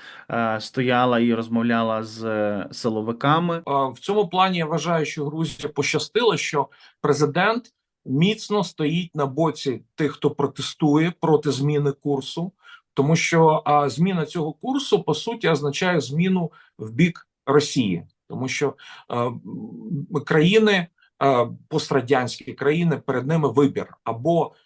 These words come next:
Speaker 2: ми йдемо, е, в напрямку, е, демократії, в напрямку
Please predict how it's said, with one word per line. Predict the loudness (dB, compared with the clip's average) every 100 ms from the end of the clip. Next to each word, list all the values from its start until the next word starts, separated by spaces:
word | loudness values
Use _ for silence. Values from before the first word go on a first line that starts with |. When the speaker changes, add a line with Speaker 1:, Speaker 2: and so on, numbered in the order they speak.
| _
Speaker 2:
ми | 0 2
йдемо, | 4 4 6 4 2 -4 _ _ -16 -10
е, | -4 -4
в | -4 0
напрямку, | 0 0 -4 -8 -8 -8 -8 _ _ _
е, | -4 -2
демократії, | 2 2 2 2 2 0 -6 -8 -8 -12
в | -6
напрямку | 0 0 0 -4 -4 -4 -4